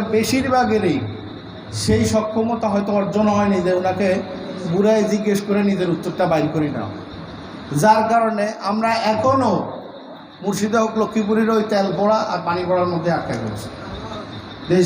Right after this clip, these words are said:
সাধন ভোজনটুকু যে আছে, ত্যাগ যে তিতিক্ষাটুকু আছে, আউলিয়া কেরামের ত্যাগ তিতিক্ষা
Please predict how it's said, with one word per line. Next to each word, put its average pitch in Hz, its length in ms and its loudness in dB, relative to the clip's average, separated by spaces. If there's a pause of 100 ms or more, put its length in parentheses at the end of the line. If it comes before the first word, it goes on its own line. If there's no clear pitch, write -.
সাধন 175 360 2 (140)
ভোজনটুকু 220 500 0 (100)
যে 214 60 2 (140)
আছে, 185 220 0 (640)
ত্যাগ 233 220 4 (160)
যে 214 160 2
তিতিক্ষাটুকু 214 580 -2 (120)
আছে, - 200 -2
আউলিয়া 196 260 0
কেরামের 208 360 -2
ত্যাগ 220 160 2 (100)
তিতিক্ষা 226 380 0